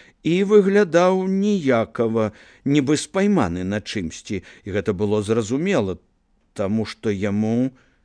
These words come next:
не належала тут быць, таму што ніхто, ад пана Юрыя і Алеся і да апошняга мужыка,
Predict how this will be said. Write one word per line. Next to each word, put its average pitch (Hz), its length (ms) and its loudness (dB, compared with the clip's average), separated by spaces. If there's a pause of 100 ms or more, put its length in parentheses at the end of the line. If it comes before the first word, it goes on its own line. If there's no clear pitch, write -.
(160)
не 120 340 2
належала 139 800 2
тут 87 340 -8
быць, 87 420 -6 (320)
таму 107 160 0
што 123 240 0
ніхто, 127 720 2 (400)
ад - 240 -10
пана 110 240 0
Юрыя 110 540 2
і 104 100 2
Алеся 113 480 0
і 127 80 -4
да 113 160 4
апошняга 117 480 0
мужыка, 113 600 0